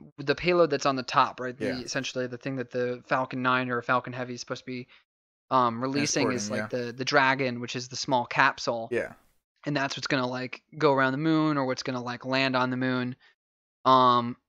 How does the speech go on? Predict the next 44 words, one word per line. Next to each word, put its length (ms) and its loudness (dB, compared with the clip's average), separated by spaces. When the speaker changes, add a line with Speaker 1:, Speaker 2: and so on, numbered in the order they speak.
Speaker 1:
but 180 4
does 160 2
that 160 2
mean, 180 0
like, 200 2
that 160 4
small 320 6
capsule 840 2
is 180 0
going 260 2
to 60 2
then 140 0
take 340 0
off 280 6
from 180 2
the 80 -2
moon 300 0
and 100 0
then, 160 -2
like, 200 0
re-enter 880 0
the 180 0
Earth's 280 2
orbit 440 4
and 160 -4
then, 360 0
like, 340 -6
drop 300 4
down? 400 6
Like, 200 -2
is 120 -2
it 120 -4
just 300 2
that 140 2
small 220 2
capsule, 480 2
or 200 10
are 60 2
they 140 2
gonna 140 -2
need, 200 0
like, 180 4
another 480 2
launch 540 2